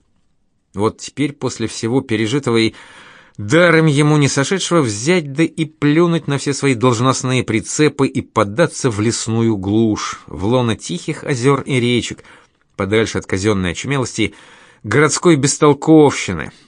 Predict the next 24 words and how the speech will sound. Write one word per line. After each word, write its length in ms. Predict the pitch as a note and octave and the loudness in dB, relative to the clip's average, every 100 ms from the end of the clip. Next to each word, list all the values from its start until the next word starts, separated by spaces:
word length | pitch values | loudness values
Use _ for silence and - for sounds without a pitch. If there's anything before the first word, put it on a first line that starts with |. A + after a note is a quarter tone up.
| - | -6
туда, 380 | E3 D3+ E3+ | -2 0 0
где 260 | D3+ A#2 D#3 | 0 0 2
его 200 | C#3+ B2 | 2 0
дача, 640 | F#2+ G#2 A2+ A2 - F#2+ - - | 0 0 0 0 -2 -6 -6 -12
заветный 760 | - E2 F2+ D#3 F3+ D3+ D3 - | -10 -4 -4 -4 -4 -4 -4 -4
уголок, 720 | B2 G#2 G#2 A2+ - - - _ _ _ _ | -4 0 2 2 0 -6 -10 _ _ _ _
приют 460 | - A2+ G#2 G2 E2+ | -4 -2 -2 -4 -8
спокойствия, 800 | - - C#2+ - E3 - - C3 | -12 -12 -8 -4 -4 -4 -4 -4
труда 380 | C3 E2+ D#2 F#2 | -4 -6 -4 -6
и 140 | E2 | -6
вдохновения. 600 | E2+ D#2+ - D#2+ D#2 D2 - _ _ _ _ - | -10 -10 -12 -10 -10 -12 -18 _ _ _ _ -6
Он 180 | G#2+ F2 - | -4 -4 -4
так 220 | A3 E3+ | -4 -2
давно 380 | C#3 B2+ G#2 A#2 | -2 0 0 -4
там 260 | - F2+ | -4 -6
не 140 | D#2+ C#2+ | -6 -10
был. 180 | - - _ _ _ _ _ _ _ _ _ _ _ _ _ - | -14 -16 _ _ _ _ _ _ _ _ _ _ _ _ _ -4
Но 140 | D#3 | -2
Федора 360 | - G3+ F#3 F3+ | 0 0 2 2
ждали 280 | D3+ D#3+ D3 | 4 2 2
совсем 400 | D3 C3 D3 B2+ | 0 -2 0 0
в 40 | |
другом 380 | B2 A2+ A2 F#2 | 0 0 0 -2
месте. 340 | D2 - - | -6 -12 -18